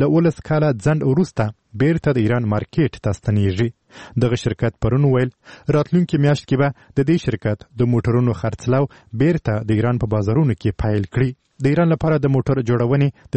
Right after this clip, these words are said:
دغه جرمني شرکت د پروژو مدیر اندرس سوند ینسن په یوه اعلامیه کې ویلي، ایران ته په ستنېدو به فولکس واګون شرکت د موټرو د بازار په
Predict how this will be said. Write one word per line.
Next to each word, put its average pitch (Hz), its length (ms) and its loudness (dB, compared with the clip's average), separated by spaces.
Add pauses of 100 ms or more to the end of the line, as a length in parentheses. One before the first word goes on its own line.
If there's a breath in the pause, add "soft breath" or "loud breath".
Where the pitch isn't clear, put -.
(120)
دغه 147 280 2
جرمني 131 400 0
شرکت 110 320 -2 (140)
د 113 120 0
پروژو 110 440 0
مدیر 131 240 0 (500 soft breath)
اندرس 143 340 0 (120)
سوند 143 400 0
ینسن 156 460 0 (340 loud breath)
په - 120 -2
یوه 143 120 2
اعلامیه 131 320 2
کې - 160 -4
ویلي، 104 320 2 (480)
ایران 127 360 0
ته 135 80 0 (340 loud breath)
په 135 160 2
ستنېدو 139 400 0 (100)
به 107 100 -2 (300)
فولکس 117 320 -2
واګون 113 360 0
شرکت 139 340 -2 (340 loud breath)
د 143 120 2
موټرو 165 360 2
د 131 120 0
بازار 117 380 -2
په 120 60 0